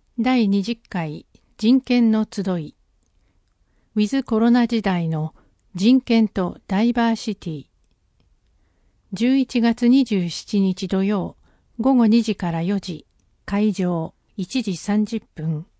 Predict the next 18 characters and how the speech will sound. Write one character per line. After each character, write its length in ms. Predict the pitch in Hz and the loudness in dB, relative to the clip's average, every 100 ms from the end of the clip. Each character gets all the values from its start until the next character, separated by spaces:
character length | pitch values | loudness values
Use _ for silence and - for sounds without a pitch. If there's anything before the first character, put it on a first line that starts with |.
| _ _ _ _ _ _ _ | _ _ _ _ _ _ _
リ 200 | 202 233 | 2 4
オ 60 | 269 | 4
ン 80 | 262 | 2
ホ 240 | 262 214 | 2 2
ー 40 | |
ル、 240 | 170 160 - _ _ _ | 0 -6 -10 _ _ _
国 280 | - 180 208 | -10 -2 0
分 240 | 202 196 | 2 0
寺 260 | 180 180 - 220 | 0 -4 -8 -4
ウ 120 | 208 | -2
エ 60 | 226 | -2
ス 120 | - | -6
ト 120 | 160 | -8
五 140 | 165 165 | -8 -8
階。 360 | 175 165 156 _ _ _ _ _ _ _ _ _ _ _ _ _ _ _ _ | -8 -8 -12 _ _ _ _ _ _ _ _ _ _ _ _ _ _ _ _
中 220 | - 269 | -2 0
学 260 | 254 254 240 | 2 0 -4
生 440 | - 180 170 - | -6 -4 -4 -8